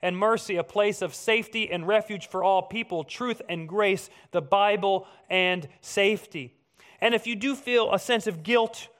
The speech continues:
or an awareness of, "Maybe I've not obeyed this text in my life and in my past," you know what Jesus says to you? He says, "Come to me with that heavy burden, and I will give you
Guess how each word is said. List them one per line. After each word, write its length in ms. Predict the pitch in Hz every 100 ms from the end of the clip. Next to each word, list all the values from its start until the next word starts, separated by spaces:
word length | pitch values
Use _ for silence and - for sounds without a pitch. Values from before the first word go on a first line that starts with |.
| _ _ _
or 160 | - 220
an 40 |
awareness 600 | 208 196 240 247 233 202
of, 100 | 196
"Maybe 300 | 185 247 254
I've 80 | 240
not 180 | 196 214
obeyed 400 | 180 151 196 208
this 160 | 202 -
text 420 | 214 220 - - - -
in 100 | 185
my 140 | 180
life 460 | 160 170 214 220 214
and 80 | 185
in 80 | 165
my 140 | 127
past," 500 | - 208 214 208 -
you 40 |
know 80 | 220
what 100 | 269
Jesus 280 | 233 220 208
says 220 | 214 208
to 120 | - 220
you? 120 | 208 _ _ _ _ _ _ _ _
He 60 |
says, 180 | - 156
"Come 320 | - - 247 226
to 100 | 214
me 160 | 190
with 180 | 175 170
that 180 | 170 147
heavy 400 | - 196 185 196
burden, 540 | 147 160 156 139 143 - - -
and 120 | 156
I 320 | 160 175 180
will 180 | 160 143
give 440 | 127 175 151 127
you 400 | 135 143 139 127